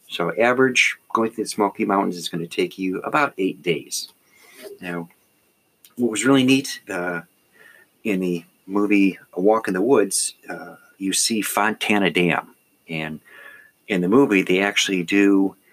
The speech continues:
a, um, uh, what was it? Um, I forget now. Uh, a little flyover, and it shows you actually how big the dam itself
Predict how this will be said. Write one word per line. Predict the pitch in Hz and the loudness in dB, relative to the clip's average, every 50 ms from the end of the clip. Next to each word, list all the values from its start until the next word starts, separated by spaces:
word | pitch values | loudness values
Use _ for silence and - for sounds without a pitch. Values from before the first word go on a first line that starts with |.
| _ _ _ _ _ _ _ | _ _ _ _ _ _ _
a, | 92 90 85 82 82 80 80 80 80 78 | -6 -4 -4 -2 -2 -2 -4 -4 -4 -6
um, | 78 76 73 73 73 73 - 73 - _ _ _ _ _ _ _ _ _ _ - | -6 -8 -8 -10 -10 -12 -12 -16 -20 _ _ _ _ _ _ _ _ _ _ -6
uh, | - - 50 - - - | -4 -4 -2 -2 -4 -6
what | - - - 50 50 - | -6 -8 -8 -8 -8 -8
was | - - - | -10 -14 -16
it? | - - - 82 | -12 -8 -4 -2
Um, | 80 78 78 78 73 78 76 69 - _ _ _ _ _ _ _ _ _ _ _ _ _ _ _ _ _ _ _ _ _ _ _ _ _ _ - - | -2 0 0 -2 -2 -4 -6 -8 -10 _ _ _ _ _ _ _ _ _ _ _ _ _ _ _ _ _ _ _ _ _ _ _ _ _ _ -10 -8
I | - - | -8 -8
forget | - - 80 - 87 87 - | -6 -6 -4 -4 -4 -4 -4
now. | - - - - - - - - - - - - - - - - - - - _ _ _ - | -4 -6 -6 -6 -8 -12 -16 -20 -18 -16 -16 -16 -18 -18 -20 -20 -20 -20 -20 _ _ _ -12
Uh, | - 82 80 78 78 76 76 78 78 76 - - - - - - - - - - - - _ _ _ _ _ _ _ _ _ _ _ - | -10 -8 -6 -6 -6 -6 -4 -4 -6 -6 -6 -8 -8 -8 -6 -8 -10 -12 -16 -18 -20 -20 _ _ _ _ _ _ _ _ _ _ _ 0
a | 98 98 | 2 4
little | 104 110 98 87 | 6 6 6 4
flyover, | - - 107 101 101 95 87 78 - 78 73 - - - - - _ - - _ _ - | 2 2 2 4 4 4 4 2 2 0 -2 -4 -6 -12 -18 -20 _ -20 -20 _ _ -14
and | 90 85 82 80 | -12 -10 -8 -6
it | 80 - | -4 -2
shows | - 113 110 110 101 - | 0 0 0 0 0 -2
you | 98 - | -2 -2
actually | 92 98 95 - - - 90 | -4 -4 -4 -4 -6 -6 -8
how | - - - 95 95 | -8 -6 -4 -4 -4
big | 92 90 98 98 95 87 | -4 -2 -2 -4 -2 -2
the | 90 | -4
dam | 85 85 85 87 87 | -4 -4 -4 -4 -4
itself | 82 82 - - 85 80 76 - - | -4 -4 -4 -4 -4 -6 -8 -10 -14